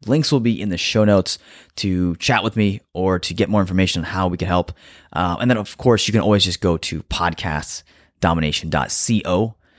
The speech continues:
and that will get you the same result. So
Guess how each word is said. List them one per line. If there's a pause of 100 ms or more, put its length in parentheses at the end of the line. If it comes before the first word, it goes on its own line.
(240)
and
that
will
get
you
the
same (200)
result. (100)
So